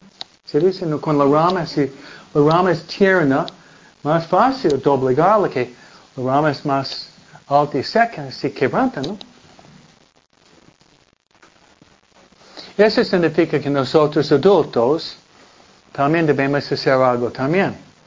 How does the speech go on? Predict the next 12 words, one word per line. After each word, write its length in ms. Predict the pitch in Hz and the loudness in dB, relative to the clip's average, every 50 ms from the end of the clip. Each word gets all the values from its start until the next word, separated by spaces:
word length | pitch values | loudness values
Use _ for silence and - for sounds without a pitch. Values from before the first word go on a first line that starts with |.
| - - _ - _ _ _ - - - - - - - _ _ - _ _ _ _ _ _ _ _ _ _ _ _ _ _ _ _ _ _ _ _ _ 160 160 _ _ _ _ _ _ 107 _ _ _ _ _ _ _ _ _ _ _ _ _ _ _ _ - | -20 -20 _ -20 _ _ _ -20 -20 -20 -20 -20 -20 -20 _ _ -20 _ _ _ _ _ _ _ _ _ _ _ _ _ _ _ _ _ _ _ _ _ -20 _ _ _ _ _ _ _ _ _ _ _ _ _ _ _ _ _ _ _ _ _ _ _ _ -6
Dice 240 | 131 135 - 147 | -6 -6 -2 0
un 100 | 135 135 | 0 2
niño 300 | 143 143 147 156 160 151 | 2 2 2 2 2 0
que, 260 | 151 147 127 113 104 - - - - - - - 110 | 0 -2 -4 -4 -6 -12 -18 -20 -20 -20 -20 -20 -14
que 80 | - 131 | -10 -10
no 220 | 123 120 120 117 | -8 -6 -8 -8
chocolate, 1040 | 117 - - 127 - - 127 131 147 160 170 180 175 - - 185 180 175 180 175 165 - - _ - - _ _ _ _ _ _ _ _ _ _ _ 123 | -8 -4 -4 -4 -2 0 0 2 2 2 2 -2 -4 -8 -6 -6 -4 -4 -4 -6 -8 -12 -20 _ -20 -20 _ _ _ _ _ _ _ _ _ _ _ -20
ni 120 | 120 110 | -20 -18
galletas, 960 | 107 117 107 110 135 160 185 185 185 - 190 180 180 175 170 156 - - - - _ _ _ _ _ _ _ _ _ _ _ _ - _ _ _ - | -16 -12 -8 -6 -4 -4 -4 -4 -4 -4 -2 -2 0 -2 -4 -8 -12 -18 -20 -20 _ _ _ _ _ _ _ _ _ _ _ _ -20 _ _ _ -10
y 240 | 139 127 127 127 123 - - - 139 | -6 -4 -4 -4 -4 -8 -12 -10 -6
mamá, 400 | 135 127 127 131 139 139 156 151 | -4 -2 0 2 2 2 2 2
papá 460 | 156 139 - - 147 147 151 147 151 | 0 -4 -2 0 2 2 2 2 -2